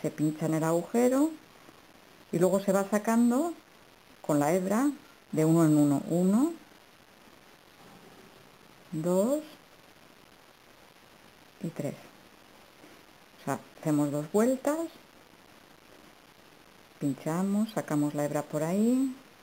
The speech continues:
lo liamos otra vez el ganchillo y sacamos.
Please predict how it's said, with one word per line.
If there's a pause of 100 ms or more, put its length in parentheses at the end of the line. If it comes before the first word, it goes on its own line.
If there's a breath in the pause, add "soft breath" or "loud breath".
(520)
lo
liamos
otra
vez
el
ganchillo (1040)
y
sacamos.